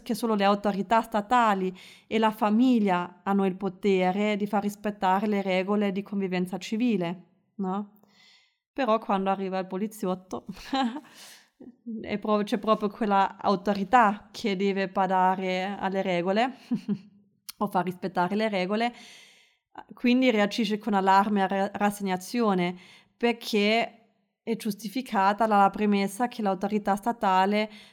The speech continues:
agisce secondo una logica diversa da quella dei cittadini, i quali, se colti in flagrante, la devono subire, no? E in questo racconto a rallentatore, secondo me, si vede egregiamente quanto sono importanti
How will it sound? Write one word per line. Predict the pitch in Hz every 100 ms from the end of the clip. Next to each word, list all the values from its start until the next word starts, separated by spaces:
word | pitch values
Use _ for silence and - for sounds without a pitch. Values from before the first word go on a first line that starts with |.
| _
agisce | 214 208 254 226 - 190 180
secondo | 185 202 - 220 202
una | 196
logica | 190 190 208 214
diversa | 214 220 196 185 185 - 233 269 269 -
da | 196
quella | - 190 185
dei | 175 175 180 -
cittadini, | - 208 226 214 196 190 220 233 - - -
i | 220
quali, | - 185 180 208 233
se | 220 202
colti | - 185 185
in | 196
flagrante, | 208 226 208 185 180 185 190
la | 190
devono | 180 170 170 170
subire, | - 170 165 170 175 180 - -
no? | 185 190 - _ _ _ _ _ _ _ -
E | 254
in | 285
questo | - 240 240 - 254 233
racconto | 208 202 214 214 240 240
a | 214
rallentatore, | 208 196 196 202 196 190 185 180 202
secondo | 202 202 202 196
me, | 196 185
si | 185 208
vede | 190 190 196
egregiamente | 196 185 202 190 214 190 202 220 220 220
quanto | - 185 185
sono | 185 196
importanti | 190 202 202 - 175 185 190 214 208